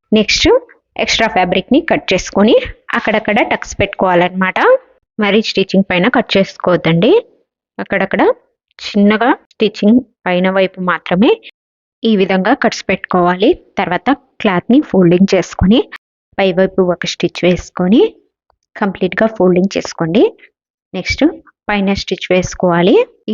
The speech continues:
విధంగా కట్స్ పెట్టుకుంటే క్లాత్ ఈజీగా తిరుగుతుంది. పైన స్టిచ్ వేసుకోండి. కావాలంటే మనం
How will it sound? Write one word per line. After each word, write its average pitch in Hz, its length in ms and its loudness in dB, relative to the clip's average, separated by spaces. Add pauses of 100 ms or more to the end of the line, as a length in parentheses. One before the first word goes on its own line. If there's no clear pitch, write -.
విధంగా 190 380 0
కట్స్ - 240 -6
పెట్టుకుంటే 175 360 -2 (100)
క్లాత్ 180 340 0
ఈజీగా 190 380 2
తిరుగుతుంది. 170 540 0 (640)
పైన 196 300 -2
స్టిచ్ - 300 -10
వేసుకోండి. 175 460 0 (120)
కావాలంటే 180 520 -2 (100)
మనం 202 160 0